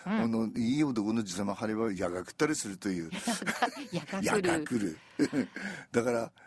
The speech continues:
Speaker 1: うん。
Speaker 2: ね。
Speaker 1: まあ、
Speaker 2: いいんです。
Speaker 1: 年齢関係ないですよね。
Speaker 2: うん。
Speaker 1: 人を好きになるっていうのはね。
Speaker 2: うん。ね。
Speaker 1: いいこ-、いいことだと思います。丸になれた。あうんになれた。でことぼこ。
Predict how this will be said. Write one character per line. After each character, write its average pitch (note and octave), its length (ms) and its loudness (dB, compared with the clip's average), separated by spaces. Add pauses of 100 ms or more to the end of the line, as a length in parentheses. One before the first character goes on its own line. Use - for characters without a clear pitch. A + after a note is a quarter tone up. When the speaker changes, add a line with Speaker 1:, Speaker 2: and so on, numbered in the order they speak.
Speaker 1:
う E3 40 -8
ん。 E3+ 140 -6
Speaker 2:
ね。 C3+ 180 4
Speaker 1:
ま A3 120 4
あ、 - 40 -2
Speaker 2:
い - 40 -14
い - 0 -
ん - 0 -
で - 260 -12
す。 E3+ 80 2
Speaker 1:
年 - 60 4
齢 D#4 180 4
関 B3+ 220 -2
係 C#4 120 -4
な D4+ 160 0
い A#3 220 4
で D3 120 0
す D#3 120 -12
よ E3+ 100 -4
ね。 C4 120 -2
Speaker 2:
う - 20 -4
ん。 - 20 -6
Speaker 1:
人 B3+ 220 0
を F3+ 60 -2
好 - 0 -
き F#3+ 200 -4
に E3 100 -2
な D3+ 120 -4
る C#3+ 60 -12
っ C#3 40 -12
て - 200 -12
い - 20 -6
う C#3+ 80 -10
の F3 80 -2
は D3+ 60 2
ね。 D3 140 -4
Speaker 2:
う - 20 -8
ん。 F3 40 -6
ね。 B3+ 280 -2 (340)
Speaker 1:
い D#3 60 -14
い - 40 -14
こ-、 - 220 -20
い G3 120 -2
い F3 40 -6
こ D#3 140 -4
と D3 100 -4
だ - 160 -8
と D#3 140 -10
思 E3+ 240 -10
い F3+ 60 -10
ま F#3 140 -8
す。 - 140 -18 (1120)
丸 G#3+ 400 0
に C4+ 240 -2
な A#3 160 4
れ F3 140 -2
た。 - 220 -8 (520)
あ F#3 160 2
う B3+ 100 0 (120)
ん D4+ 160 2
に C4+ 160 4
な B3+ 160 4
れ F3+ 120 0
た。 - 240 -8 (760)
で D4+ 140 4
こ C#4+ 200 2
と E3 180 0
ぼ D3 160 -2
こ。 - 240 -8